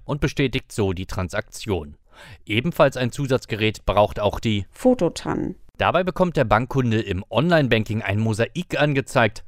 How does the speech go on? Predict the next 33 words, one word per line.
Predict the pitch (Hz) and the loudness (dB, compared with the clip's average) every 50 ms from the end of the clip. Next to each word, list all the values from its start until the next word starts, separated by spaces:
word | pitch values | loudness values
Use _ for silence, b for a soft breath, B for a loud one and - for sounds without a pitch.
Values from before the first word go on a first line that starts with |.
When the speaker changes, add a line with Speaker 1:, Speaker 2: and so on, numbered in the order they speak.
| - | -4
Speaker 1:
das | - 185 175 185 | -2 -2 0 0
aus | 165 147 - | -2 -2 -4
vielen, | - - 185 196 185 147 127 117 | -6 -4 0 2 2 2 2 0
vielen | - - 156 139 123 113 110 | -2 -2 2 2 2 2 2
bunten | 90 95 95 98 - - 156 147 - | 0 -2 -4 -4 -4 -4 -4 -2 -2
Punkten | - 104 104 101 - 104 92 | 0 0 0 -2 -2 -4 -4
besteht. | 87 90 - - - 87 78 73 - - - _ B B B B B B B | -4 -4 -8 -6 -8 -8 -8 -10 -16 -20 -20 _ B B B B B B B
Dieses | 101 107 139 170 185 202 - | -2 -2 0 0 -2 -6 -4
Bild | - - 165 156 - | 0 0 0 0 0
liest | - 165 - - | -2 -6 -4 -2
er | 147 | -2
mit | 127 113 | -2 -2
einem | 101 104 92 | -4 -8 -8
speziellen | - - - 104 - - 87 87 90 | -8 -6 -8 -8 -4 -4 -4 -2 -2
Lesegerät | 107 135 143 143 117 113 101 110 107 104 | -2 -4 -4 -6 -8 -4 0 0 0 2
ein | 107 104 101 98 92 - - - | 2 2 2 2 0 -4 -10 -6
oder | - 143 139 123 110 95 92 92 - - | 0 4 4 6 6 6 4 2 -2 -10
mit | 127 135 | -6 -4
einer | 127 135 147 143 | -2 -2 -2 -2
entsprechenden | 127 139 - - - 185 160 - 135 113 113 113 - - | -4 -6 -6 -4 -4 -4 -2 0 0 -2 -2 -2 -4 -2
App | 113 110 110 - | -2 -2 -2 -2
auf | - 104 92 - | -10 -10 -10 -8
seinem | - 95 92 123 160 | -8 -6 -4 -4 -6
Smartphone. | - - 117 98 92 92 101 - - - 95 87 82 76 69 - B B B B B 120 B | -6 -6 -2 0 0 0 0 -2 -4 -4 -4 -4 -6 -10 -16 -20 B B B B B -16 B
In | B 117 | B 0
den | 113 107 104 92 | 0 0 0 0
vielen | - 147 165 160 135 113 | -2 0 2 2 2 2
bunten | 107 117 110 107 - 113 104 | 0 -2 -2 -2 -4 -2 2
Punkten | - 175 185 156 - 131 117 | 2 2 2 0 -2 -2 -2
sind | 98 113 110 113 | -2 -2 -2 -2
die | - 180 | -2 -4
Transaktionsdaten | - 113 110 110 - 147 - - - - - 135 147 170 170 - - - 107 104 104 - 110 | -4 -2 -4 -2 -2 -4 -6 -6 -12 -4 0 0 0 0 -2 -2 0 2 4 4 2 0 -4
verschlüsselt. | - 117 110 - - 127 - - 123 104 - | -4 -2 -4 -2 -2 -4 0 2 0 0 0